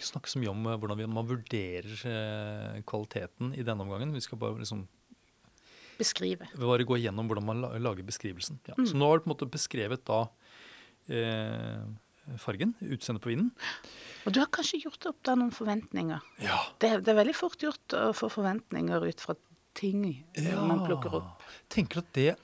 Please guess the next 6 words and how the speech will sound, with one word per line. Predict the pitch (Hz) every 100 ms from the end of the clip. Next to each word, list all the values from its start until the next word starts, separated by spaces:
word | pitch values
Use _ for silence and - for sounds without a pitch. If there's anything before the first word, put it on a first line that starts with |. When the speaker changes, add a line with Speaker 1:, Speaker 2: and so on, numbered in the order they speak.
| -
Speaker 1:
er | 123 127 139 151 156 _ _ _ -
en | 143 156
fordel | - - - 190 120 110 147 214 302 277
eller | 156 156
en | 220 - 277
ulempe | 240 117 107 - 151